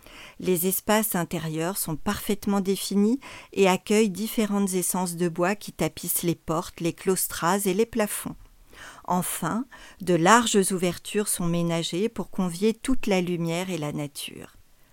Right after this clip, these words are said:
La pente douce des lignes du toit offre une continuité visuelle avec l'espace extérieur,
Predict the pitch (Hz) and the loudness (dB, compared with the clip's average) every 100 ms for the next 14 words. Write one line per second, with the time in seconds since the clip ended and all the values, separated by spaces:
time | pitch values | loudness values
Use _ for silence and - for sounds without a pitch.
0 | _ _ - 175 175 - 247 262 - 190 | _ _ -2 0 0 2 4 4 2 0
1 | 190 226 226 202 170 180 196 214 160 - | 2 -2 0 2 2 2 2 2 0 -6
2 | - - 160 170 - 214 233 - 196 180 | -12 -2 0 2 0 -2 -2 0 0 0
3 | - 226 - 220 214 190 - 208 185 170 | 0 -4 -2 2 2 2 0 0 0 -2
4 | 220 214 180 180 214 202 160 165 - 160 | -2 -2 0 0 2 0 -2 -4 -4 -4
5 | 156 - 170 190 - 160 - 156 165 160 | -4 -4 -4 -2 -2 -2 -4 -4 -6 -6
6 | 131 - | -8 -10